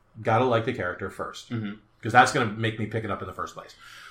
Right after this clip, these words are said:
Speaker 1: What's gonna keep me reading it is the art. It, I've always been very visual, so it, that's what keeps me going. But then if the story's not good, it's like, uh, why even bother?
Speaker 2: Right, yeah. Yeah,
Speaker 1: Yeah.
Speaker 2: exactly.
Speaker 1: Yeah.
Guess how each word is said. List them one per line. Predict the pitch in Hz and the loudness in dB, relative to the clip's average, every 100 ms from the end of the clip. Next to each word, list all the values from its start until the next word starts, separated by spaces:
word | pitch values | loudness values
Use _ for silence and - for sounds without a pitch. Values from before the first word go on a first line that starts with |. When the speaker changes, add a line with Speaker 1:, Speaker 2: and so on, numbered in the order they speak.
| - - - _ _ 135 | -20 -20 -20 _ _ 2
Speaker 1:
What's | 165 | 4
gonna | 190 160 | 8 6
keep | - - 226 | 6 0 2
me | 156 143 | 4 4
reading | 127 117 113 | 4 4 2
it | 104 | 0
is | 95 | -4
the | 95 | -8
art. | - - - _ | -14 -18 -20 _
It, | 117 113 | -6 0
I've | 117 113 | 2 4
always | 123 139 123 | 4 4 2
been | 113 113 107 | 0 0 0
very | 104 101 95 | 0 0 0
visual, | 98 98 110 117 143 - - _ - _ | -2 -2 -2 0 -2 -6 -16 _ -20 _
so | - - 101 | -14 -8 -4
it, | 98 101 | -4 -4
that's | 110 110 113 | -2 -2 0
what | 107 - | -2 0
keeps | 113 107 113 | -2 -2 -2
me | 98 | -4
going. | 95 98 87 80 - - | -4 -4 -6 -8 -14 -4
But | 123 107 | -2 4
then | 156 151 127 | 8 8 4
if | - | -2
the | 113 | 2
story's | 185 208 151 117 | 8 8 8 4
not | 123 113 117 | 4 2 2
good, | 110 104 | 0 0
it's | 98 104 | -4 -4
like, | 95 - | -6 -2
uh, | 117 107 - - 104 | -2 -2 -4 -14 -6
why | 107 101 | -4 -4
even | 95 | -6
bother? | 85 85 - 90 | -8 -10 -12 -14
Speaker 2:
Right, | 95 95 - | -10 -8 -10
yeah. | 80 90 85 - _ _ _ | -12 -12 -14 -16 _ _ _
Yeah, | 87 | -16
Speaker 1:
Yeah. | 82 | -14
Speaker 2:
exactly. | 85 85 - - _ _ | -14 -16 -18 -20 _ _
Speaker 1:
Yeah. | 311 311 | -2 -2